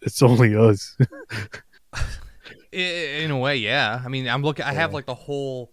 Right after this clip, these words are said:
Speaker 2: like, season list on my screen. When
Speaker 1: Yeah.
Speaker 2: Sarah maybe was young enough to, like, understand Pokemon or whatever,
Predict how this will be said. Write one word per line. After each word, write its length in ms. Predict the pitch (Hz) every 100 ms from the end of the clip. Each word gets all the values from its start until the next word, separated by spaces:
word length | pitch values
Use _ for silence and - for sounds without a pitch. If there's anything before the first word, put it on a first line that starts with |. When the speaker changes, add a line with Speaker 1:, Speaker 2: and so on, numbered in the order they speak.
| _ _
Speaker 2:
like, 180 | 107 -
season 600 | - - 156 143 127 110
list 300 | 110 101 135
on 140 | 123
my 120 | 110
screen. 540 | 107 - 120 113 104 104 _ _ _ _ _
When 220 | 151 147 131
Speaker 1:
Yeah. 120 | 117
Speaker 2:
Sarah 360 | 107 147 156 127
maybe 280 | 127 113 113
was 280 | 113 110 113 _ _
young 240 | 131 123
enough 200 | 120 110
to, 80 | 120
like, 180 | 104 101
understand 520 | 113 107 - 117 113
Pokemon 360 | 123 113 107 101
or 40 |
whatever, 400 | 104 107 104